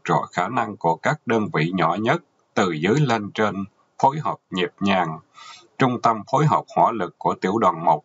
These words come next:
pháo binh nhảy dù, thiếu tá Đinh Thành Tấn trưởng ban ba đã sẵn sàng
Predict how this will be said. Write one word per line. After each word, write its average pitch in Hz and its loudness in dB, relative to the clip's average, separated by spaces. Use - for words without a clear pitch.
pháo 151 2
binh 113 -4
nhảy 92 0
dù, 92 0
thiếu 113 2
tá 151 2
Đinh 107 -2
Thành 80 -4
Tấn 98 0
trưởng 107 -2
ban 110 0
ba 98 0
đã 85 2
sẵn 87 -4
sàng 87 -2